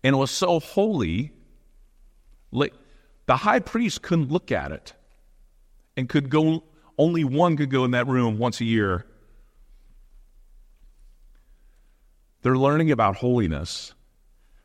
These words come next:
But the whole point is God wants to dwell with them. "Let them make me a sanctuary that I may dwell in their midst."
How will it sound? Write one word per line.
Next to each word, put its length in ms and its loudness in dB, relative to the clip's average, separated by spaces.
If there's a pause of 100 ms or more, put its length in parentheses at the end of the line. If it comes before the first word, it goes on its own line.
But 140 -2
the 80 0
whole 320 2
point 580 -2 (140)
is 160 -4
God 400 0
wants 300 0
to 100 -2
dwell 340 0
with 200 0
them. 200 -2
"Let 200 0
them 120 -2
make 240 0
me 120 0
a 40 0
sanctuary 640 -4 (320)
that 240 -6
I 320 0
may 460 0 (280)
dwell 640 -2 (560)
in 220 4
their 160 4
midst." 580 -2